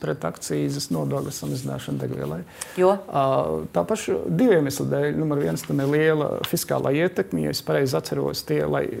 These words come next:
Speaker 1: lai samazinātu degvielas cenu pa vienu centu, tas izmaksātu budžetam desmit miljonus. Numur divi, visā pasaulē tomēr pieprasījums pēc degvielas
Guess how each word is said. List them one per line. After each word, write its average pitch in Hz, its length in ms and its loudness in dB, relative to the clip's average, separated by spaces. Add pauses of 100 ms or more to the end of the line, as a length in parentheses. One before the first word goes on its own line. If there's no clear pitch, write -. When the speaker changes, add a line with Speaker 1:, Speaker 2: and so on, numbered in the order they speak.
(160)
Speaker 1:
lai 147 160 0
samazinātu 147 800 0 (400)
degvielas 151 560 -2
cenu 151 240 -2
pa 143 80 -4
vienu 143 320 -2
centu, 196 560 -4 (400)
tas - 160 -8
izmaksātu 143 960 -6
budžetam 139 480 -4
desmit 147 320 -4
miljonus. 131 540 -2 (680)
Numur 165 240 4
divi, 156 240 4
visā 160 380 2 (100)
pasaulē 156 460 0 (100)
tomēr 143 400 2
pieprasījums 165 800 0
pēc 139 420 2
degvielas 147 480 0